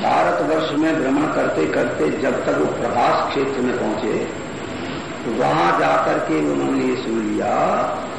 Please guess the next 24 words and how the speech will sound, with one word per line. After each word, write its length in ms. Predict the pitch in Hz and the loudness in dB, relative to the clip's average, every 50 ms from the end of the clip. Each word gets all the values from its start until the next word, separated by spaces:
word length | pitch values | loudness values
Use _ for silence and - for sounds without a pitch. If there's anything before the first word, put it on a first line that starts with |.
| - - - - - - - - - - - - - - - | -8 -8 -8 -8 -8 -8 -8 -10 -10 -10 -10 -8 -8 -6 -2
कि 260 | 156 151 156 156 156 151 156 156 - - | 0 2 2 4 2 2 0 -2 -4 -2
कौरव 360 | 127 135 139 147 156 156 151 151 156 | 0 0 2 2 2 2 2 2 0
पांडवों 500 | - 127 127 131 127 127 123 127 127 127 | 0 0 0 2 0 0 0 0 0 -2
का 400 | 123 - 139 131 131 127 - - 127 | 0 0 0 0 0 0 -2 -2 -2
युद्ध 380 | 113 123 123 117 - 107 101 113 | -2 -2 -2 -2 -4 -4 -2 0
हो 100 | 120 135 | 0 2
गया, 260 | 123 - - 104 107 - - - - - - - - - 120 | 2 2 2 2 0 0 0 -2 -2 -4 -6 -6 -6 -6 -4
अठारह 460 | - 123 127 135 139 147 147 139 131 | 0 2 2 4 4 4 4 2 2
अक्षौणी 320 | - - 131 131 139 147 143 | 0 0 0 0 0 0 0
सेना 340 | - 127 123 127 135 131 | 0 0 0 0 2 2
मारी 360 | 127 120 113 120 131 135 135 120 | 2 2 2 2 2 2 2 2
गई। 280 | 107 104 98 101 - - - - - - - - - - - - - - - 143 | 2 0 0 0 -2 -4 -6 -6 -8 -6 -6 -6 -6 -8 -8 -10 -10 -4 -2 0
इस 140 | 139 135 139 | 0 0 0
समय 420 | 143 131 135 143 156 175 185 185 165 | 2 2 2 2 2 4 4 4 4
महाराजा 560 | 131 120 123 123 127 127 131 131 156 151 135 | 4 2 2 4 4 4 4 4 4 2 2
युधिष्ठिर 560 | 131 123 113 127 135 135 - - - 165 165 | 2 2 0 -2 -2 -4 -4 -4 -2 0 0
राज्य 440 | 160 120 117 113 117 117 117 117 - | 0 2 2 2 0 0 0 -2 -2
कर 160 | - - - | -2 -2 -2
रहे 300 | 104 101 104 101 98 101 | -2 -2 -2 -2 -2 -2
हैं। 720 | 101 104 110 113 123 127 123 123 123 - - - 127 - - - - - - - - - - - - - - - - - - - - - - - - - | -2 -2 -2 -2 0 2 2 0 0 -2 -2 -4 -4 -6 -6 -8 -8 -8 -8 -6 -6 -6 -6 -6 -6 -6 -6 -6 -6 -6 -6 -6 -8 -8 -8 -6 -4 0
थोड़े 260 | 135 156 170 175 175 | 0 2 2 2 2
दिन 160 | 170 170 160 | 2 2 2
में 240 | 160 165 165 165 165 | 2 2 2 2 2
ही, 120 | 170 170 | 4 2